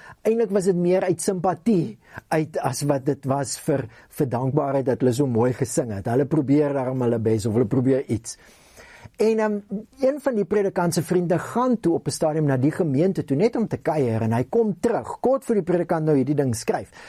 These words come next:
Hy kom terug met, met 'n verbasing. Hy sê, "Jy kan nie glo dat die transformasie wat hierdie koor ondergaan het nie. Jy kan dit nie glo nie. Selfe mense, maar hulle klink fantasties."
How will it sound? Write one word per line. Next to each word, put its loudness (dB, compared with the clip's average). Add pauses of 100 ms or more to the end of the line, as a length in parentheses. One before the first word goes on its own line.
(180)
Hy -2
kom -2
terug -2
met, 0 (260)
met 0
'n 0
verbasing. 0
Hy 0
sê, 0
"Jy 0
kan 0
nie 2
glo 0
dat -2
die 0
transformasie 0
wat 0
hierdie 0
koor 0
ondergaan -4
het -12
nie. -20 (240)
Jy 0
kan -2
dit -2
nie -2
glo 0
nie. -4
Selfe 0
mense, 0 (280)
maar -2
hulle 0
klink -2
fantasties." -4